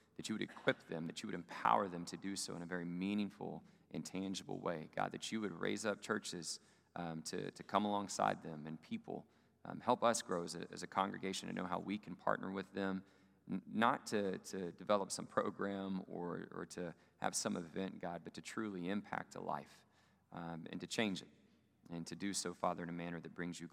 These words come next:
glory. I pray that you would give wisdom to Mark, uh, that you'd give him a rest, that you'd give him peace, uh, in his home and in his workplace as he seeks to lead you, Father, that you'd protect him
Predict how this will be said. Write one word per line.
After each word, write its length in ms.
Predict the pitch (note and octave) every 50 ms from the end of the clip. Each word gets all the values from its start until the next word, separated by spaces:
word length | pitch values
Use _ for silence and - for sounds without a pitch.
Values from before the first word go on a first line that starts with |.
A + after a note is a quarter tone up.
| -
glory. 320 | F#2 F2+ D#2+ D#2+ D#2+ D#2 - - - - - - - -
I 60 | G#2+
pray 200 | - - A#2 A2
that 180 | G#2 G2+ -
you 80 | A2 G#2
would 120 | G2 F2+
give 260 | F2+ G2+ G2+ G2 F2+ - - -
wisdom 400 | G2+ G2 - - A2 G#2+ G#2+ - - - -
to 80 | -
Mark, 300 | F2 F2+ F#2 G2 G2 G#2 - - - -
uh, 60 | E2+ E2
that 160 | E2+ E2 -
you'd 140 | F2 F2+ F2
give 160 | F#2+ F#2 -
him 320 | - F#2 F#2 F#2 F2+ F2 - - - - - _ _ _ -
a 40 |
rest, 580 | D#2+ D#2+ D#2+ G2 G2+ G#2 G#2 - - - - -
that 140 | F#2+ - -
you'd 120 | F2+ -
give 180 | - F#2 E2+ -
him 160 | F2 E2+ E2+
peace, 520 | - - G#2 G2+ F#2 F2+ - - - - - -
uh, 140 | - - - -
in 80 | F2
his 100 | E2+ -
home 420 | - - - G#2 G2+ G2 G2 F#2+ F2+
and 80 | E2+
in 60 | E2
his 160 | E2 E2 - - -
workplace 640 | F#2+ F#2+ - - - - F#2 F#2 F#2 F2+ - - - - - - - _ -
as 100 | F#2 F2+
he 100 | F#2 F#2+
seeks 340 | F#2 - - F#2+ F#2 - -
to 100 | - F2+
lead 280 | F2+ F2+ F2+ F2 -
you, 120 | - E2+ -
Father, 300 | - - F2 F2 E2+ F2
that 140 | - - -
you'd 80 | -
protect 440 | - - - - G2 F2 - - -
him 300 | - F#2+ F#2+ F#2 F#2+